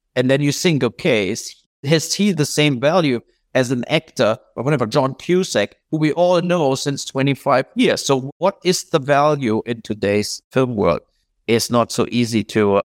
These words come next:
make it happen, basically, you know, to say, "Okay,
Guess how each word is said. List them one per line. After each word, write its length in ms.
make 300
it 80
happen, 460
basically, 460
you 100
know, 140
to 120
say, 400
"Okay, 460